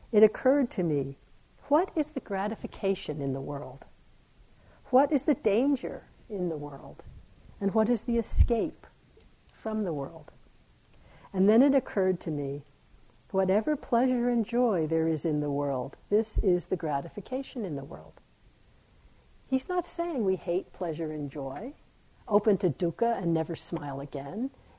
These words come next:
He's not saying that. He's saying the pleasure and joy there is in the world, the pleasant Vedana, this is the gratification. That the world is impermanent,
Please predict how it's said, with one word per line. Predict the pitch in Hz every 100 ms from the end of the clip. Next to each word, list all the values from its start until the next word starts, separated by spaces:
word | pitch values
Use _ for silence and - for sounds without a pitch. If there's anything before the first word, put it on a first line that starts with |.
| -
He's | 247
not | 359 -
saying | - 190 196 170
that. | 151 202 - - - - - - - -
He's | 220 247 240 226 -
saying | 240 233 220
the |
pleasure | 214 - 226 226 226 269
and | 262 262
joy | 247 240 247 208 175
there | 175
is | 180 180
in | 196
the | 202
world, | 226 240 180
the | 156
pleasant | - 185 208 190
Vedana, | 208 214 196 170
this | 175 202
is | 254 -
the | 240
gratification. | 214 208 220 240 - 311 - - - _ - - - - - - - - - - - - - - - _ _ - - _ _ _ _ - -
That | 208 208 -
the | 208
world | 190 214 254 285 -
is | 240
impermanent, | 240 226 - - 233 226 165 127 - -